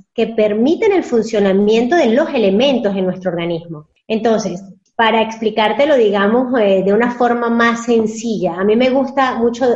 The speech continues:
decir que, que cada uno tiene un código, cada uno de nosotros tiene un código, y este código va a depender de esas energías mentales, de cómo se distribuyen esos elementos y de cómo, de, de cómo dominan esas fuerzas en el organismo de cada uno de nosotros.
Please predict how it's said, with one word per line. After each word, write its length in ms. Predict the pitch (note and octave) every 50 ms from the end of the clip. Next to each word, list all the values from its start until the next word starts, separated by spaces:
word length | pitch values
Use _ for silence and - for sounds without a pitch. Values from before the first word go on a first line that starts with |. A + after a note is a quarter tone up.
| - - - _ _
decir 640 | - G3 F#3 G3+ G3+ - - - G#3+ G#3+ G#3+ G#3+ G#3+ - _ _ _
que, 100 | - B3 B3 - - - _
que 140 | A#3+ A3+ B3
cada 260 | B3 A#3 A#3 C4 C4+
uno 360 | C#4+ D4+ D4+ C4+ A3 G3 G3
tiene 200 | G3 A3 G#3+ A3 A3+
un 120 | A3+ A3+
código, 520 | - G#3 F#3+ F3 F3 E3 - - - _ _
cada 260 | _ A#3 A3 A3+ A#3+
uno 180 | A#3+ B3+ C4 C#4
de 100 | C4+ B3+
nosotros 480 | B3 A#3+ B3 - D4+ D4+ E4 F4+ - -
tiene 180 | - A3 G#3 G#3
un 140 | G#3+ G#3+ G#3+
código, 520 | - C4 A#3+ G#3 G3+ F3+ E3 D#3+ - - _ _ _
y 100 | - A3+
este 260 | A#3+ A#3 - - C4 -
código 420 | - C#4+ C#4+ D4 D#4 D4+ E4 C#4+
va 100 | A3+ G#3
a 40 | G3+
depender 520 | A3 A3 A3 A#3 G#3+ G#3+ G#3+ A3+ C4 C#4+
de 100 | B3+ G#3
esas 220 | F#3 - A#3+ A3 G#3
energías 460 | G#3+ G3 F3+ F3+ - D4 E4+ E4+ D#4+
mentales, 640 | D#4 D#4+ D4+ - - C4 B3 B3 B3+ C4 C4+ C4+ B3+
de 180 | G#3 F#3+ F3+ -
cómo 180 | - A3 A#3 B3+
se 140 | B3 D4
distribuyen 580 | C4 A#3 - - F3+ F#3+ F#3+ A3 B3+ C4 C#4+ C#4+
esos 260 | C#4+ C#4 C#4+ C#4+ C4
elementos 640 | C4 A#3 A3 G3+ A3 A3+ A3+ A3+ A#3 A#3 C4+ C#4 B3
y 120 | B3+ G#3+
de 180 | G3 F#3 F3+ F#3
cómo, 360 | F#3 F3+ G#3 A3+ C4 D#4 D#4 - - - - - - - _ -
de, 160 | A3 G3 G#3+ G3
de 140 | G3+ G#3
cómo 220 | G#3 A#3 A#3 C#4+ D4+
dominan 500 | C4+ B3 A3+ A#3+ D4+ F4 E4 B3 G#3 G3+
esas 260 | G3+ G3+ A#3 C4+ C#4 -
fuerzas 360 | C#4 C4 B3+ B3+ - D#4 C#4
en 120 | C4+ B3
el 100 | G3+ G3
organismo 480 | F#3+ F3+ F3+ F3+ F#3 A#3 D4 C#4 A#3 A#3
de 120 | F#3+ F3 F3
cada 260 | - F#3 F#3 F#3 F#3
uno 180 | G3+ G#3 G#3 G#3
de 120 | G3 F#3
nosotros. 500 | F3 E3+ - - F#3 F3 - _ _ D#3